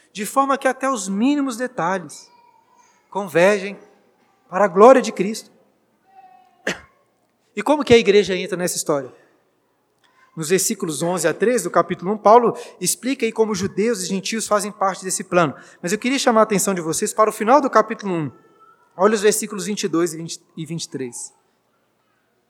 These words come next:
Paulo estava orando, capítulo um aí, para que seus leitores pudessem conhecer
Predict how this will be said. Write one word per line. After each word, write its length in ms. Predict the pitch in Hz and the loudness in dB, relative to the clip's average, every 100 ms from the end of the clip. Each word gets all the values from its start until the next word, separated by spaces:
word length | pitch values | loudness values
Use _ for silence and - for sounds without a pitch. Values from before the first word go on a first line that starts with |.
| _ _ - - | _ _ -20 2
Paulo 160 | 170 | 2
estava 300 | 190 - 196 | 2 0 2
orando, 460 | 208 160 202 151 117 - _ _ _ _ _ _ _ _ _ _ | 4 2 2 -4 -10 -18 _ _ _ _ _ _ _ _ _ _
capítulo 400 | 131 151 135 143 | -12 -12 -10 -6
um 100 | 156 | -4
aí, 140 | 151 | -4
para 240 | 160 175 | 0 0
que 140 | 185 185 | 0 -6
seus 240 | - 170 | -2 -2
leitores 420 | 151 143 185 185 - | -4 -2 2 2 0
pudessem 380 | 175 180 170 | -2 -2 -4
conhecer 640 | 175 175 151 - - 180 | -8 -10 -8 -6 -6 -8